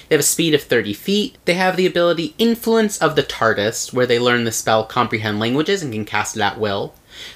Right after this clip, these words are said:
They can trance instead of sleep, so just meditate for four hours. And they have regeneration,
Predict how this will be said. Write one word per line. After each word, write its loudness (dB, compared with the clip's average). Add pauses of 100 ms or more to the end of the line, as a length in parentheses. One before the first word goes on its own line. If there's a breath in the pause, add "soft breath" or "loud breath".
They 4
can 0
trance -2
instead -2
of 0
sleep, -2
so -6
just -6
meditate -2
for -8
four 0
hours. -2 (460 loud breath)
And 2
they 2
have 0
regeneration, 2